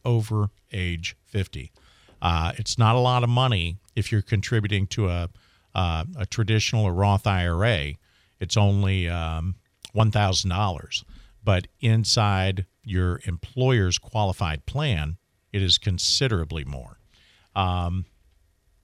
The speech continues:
all right. Check, uh, your, uh, check your, all of your distributions from your qualified plans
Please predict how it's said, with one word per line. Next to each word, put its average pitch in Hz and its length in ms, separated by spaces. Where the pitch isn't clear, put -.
all 107 100
right. 113 360
Check, - 480
uh, 101 280
your, 107 320
uh, - 40
check - 340
your, 110 300
all 127 180
of 131 100
your 120 120
distributions 113 840
from 90 220
your 87 140
qualified 85 560
plans 78 400